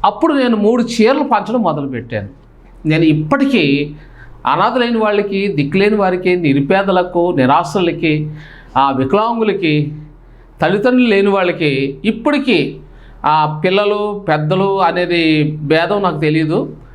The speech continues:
ఆ, రగ్గులు పంచిపెడతాను, శారీస్, షార్ట్స్, నైటీలు, చాలా రకాలు నేను టవల్స్ పంచిపెడతాను అనమాట. ఆ, మొన్న నాకు అనుకోకుండా ఎస్ఐ గ్రంథం యాభై ఎనిమిదో అధ్యాయం ఏడు ఎనిమిది వచనాల్లో ఇలా రాస్తుంది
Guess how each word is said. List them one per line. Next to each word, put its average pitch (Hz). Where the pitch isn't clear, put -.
ఆ, 139
రగ్గులు 156
పంచిపెడతాను, 180
శారీస్, 156
షార్ట్స్, 147
నైటీలు, 156
చాలా 262
రకాలు 220
నేను 190
టవల్స్ 156
పంచిపెడతాను 110
అనమాట. -
ఆ, 147
మొన్న 185
నాకు 185
అనుకోకుండా 247
ఎస్ఐ 175
గ్రంథం 220
యాభై 160
ఎనిమిదో 170
అధ్యాయం 147
ఏడు 226
ఎనిమిది 233
వచనాల్లో 220
ఇలా 262
రాస్తుంది 196